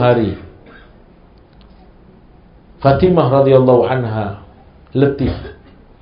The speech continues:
menggiling gandum, memasak masakan buat keluarga, mengambil air, ya. Maka dia diberitahu untuk meminta pembantu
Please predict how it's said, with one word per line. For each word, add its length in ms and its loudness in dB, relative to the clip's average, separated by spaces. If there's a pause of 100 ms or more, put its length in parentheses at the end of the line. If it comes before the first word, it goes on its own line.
(640)
menggiling 560 0
gandum, 800 0 (720)
memasak 800 -4
masakan 640 -6
buat 300 -6
keluarga, 760 -6 (380)
mengambil 560 -4
air, 580 0 (1300)
ya. 480 -4 (640)
Maka 320 -2
dia 800 0
diberitahu 1040 -2
untuk 400 -6
meminta 960 -6
pembantu 800 -4